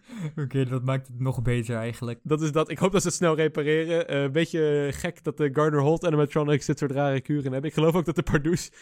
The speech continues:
Speaker 2: in de Koningszaal nog steeds het, eh, de, de, de oorlogswond op zijn kin heeft <laughs> van toen hij zijn hoofd verloor. <laughs>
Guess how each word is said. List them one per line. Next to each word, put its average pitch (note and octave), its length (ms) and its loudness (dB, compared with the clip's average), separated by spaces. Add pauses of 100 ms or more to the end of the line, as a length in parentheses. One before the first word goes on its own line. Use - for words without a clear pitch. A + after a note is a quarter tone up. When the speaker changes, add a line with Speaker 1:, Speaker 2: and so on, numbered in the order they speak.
(160)
Speaker 2:
in D3+ 140 0
de D#3 120 4
Koningszaal D3+ 640 0
nog C3+ 160 -2
steeds D#3 260 2
het, D3 180 -4
eh, C3+ 180 -2 (280)
de, C#3+ 200 0
de, C3 120 0
de C#3 120 4
oorlogswond D#3 760 4
op D3+ 100 0
zijn C#3+ 200 -2
kin E3 220 2
heeft - 360 8
<laughs> - 60 8
van D#3 160 2
toen E3 220 2
hij E3+ 100 -6
zijn D#3+ 300 0
hoofd - 380 -4
verloor. D3+ 440 2 (120)
<laughs> C#4 180 2